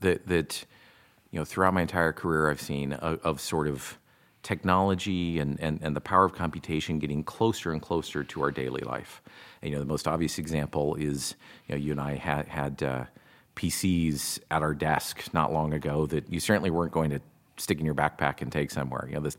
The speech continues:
the, the monitor itself was, uh, two feet deep, probably. <laughs> Um,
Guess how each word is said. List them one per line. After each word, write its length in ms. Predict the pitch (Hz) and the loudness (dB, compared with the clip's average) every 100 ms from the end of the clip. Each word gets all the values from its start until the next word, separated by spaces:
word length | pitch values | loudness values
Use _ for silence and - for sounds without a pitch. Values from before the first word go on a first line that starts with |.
| - | -2
the, 240 | 73 67 - | -2 -2 -4
the 80 | 80 | 0
monitor 440 | 80 95 87 78 | 4 4 2 0
itself 520 | 71 - 87 73 - | -2 2 2 2 -2
was, 300 | 73 69 - | -6 -6 -10
uh, 60 | 76 - - | -12 -16 -8
two 140 | - | -4
feet 260 | 78 - - | -4 -4 -4
deep, 220 | 76 67 | -4 -4
probably. 440 | - - - - - - - - | -4 -6 -6 -10 -6 -6 -6 0
<laughs> 420 | - - - - | 0 0 -4 0
Um, 480 | 82 76 73 - - | 2 2 2 -4 -8